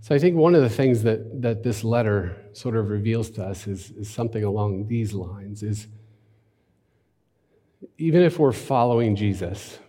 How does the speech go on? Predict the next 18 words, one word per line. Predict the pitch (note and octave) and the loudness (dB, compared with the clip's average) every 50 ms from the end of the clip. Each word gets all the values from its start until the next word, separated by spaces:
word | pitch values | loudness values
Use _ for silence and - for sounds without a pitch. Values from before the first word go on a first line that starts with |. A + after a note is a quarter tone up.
| _ _ _ _ _ _ _ _ _ _ - | _ _ _ _ _ _ _ _ _ _ -2
even | C3 C#3+ D3+ | 2 4 4
if | D#3 C#3 D3+ | 4 4 4
we're | D3 C#3+ | 2 2
Jesus | C3 G#2+ A#2+ D3 D3 A#2+ A#2 G#2 | 4 4 4 4 4 4 4 2
people, | - - C3 A#2+ B2+ D#3+ | 2 2 4 4 4 4
even | F3+ G#3 A3 A3+ | 4 8 10 10
if | G#3 F3 - | 10 10 10
we're | F3+ E3+ D3+ - - - - - - | 8 8 8 8 4 0 -12 -14 -12
super | - - - - - - - B3 A3+ G3 - G#3+ G3 F3 | -10 -10 -8 -8 0 6 8 10 10 10 10 10 8 8
committed, | - - G3 D#3+ D3+ D3+ D3+ C#3+ A#2+ G#2 G2+ F#2+ G2 - - - - _ _ _ _ _ _ _ _ _ _ _ _ _ _ _ _ _ _ _ _ - - _ _ - | 8 6 8 8 10 10 8 8 6 4 0 0 -4 -8 -14 -20 -20 _ _ _ _ _ _ _ _ _ _ _ _ _ _ _ _ _ _ _ _ -20 -20 _ _ -14
it | B2+ B2 - - C#3 B2 | -12 -10 -6 -6 -2 2
doesn't | C3 C#3+ C#3 C3 C#3+ C3+ | 2 4 4 6 4 4
exempt | A#2+ A#2 A2+ C3 - - - A#2 | 4 4 4 4 4 2 2 0
us | G#2 - | -2 -2
from | - - A2 G2+ | -2 -4 -4 -4
suffering. | G2 - G#2+ F2+ F2+ - - - G2+ F2 - - - _ _ _ _ _ _ _ _ _ _ _ _ _ _ _ _ _ _ _ _ _ _ _ _ _ _ _ _ _ | -2 -2 -4 -6 -6 -8 -12 -14 -14 -14 -14 -18 -20 _ _ _ _ _ _ _ _ _ _ _ _ _ _ _ _ _ _ _ _ _ _ _ _ _ _ _ _ _
Like, | - G#2 G#2 G#2 | -4 -4 -2 -2
suffering, | - - - - E3 D3+ D3 D3 - D3+ C#3+ D3 D3+ D3+ D3 - - - | -4 -6 -2 2 4 4 4 4 4 4 6 6 6 4 2 -2 -6 -14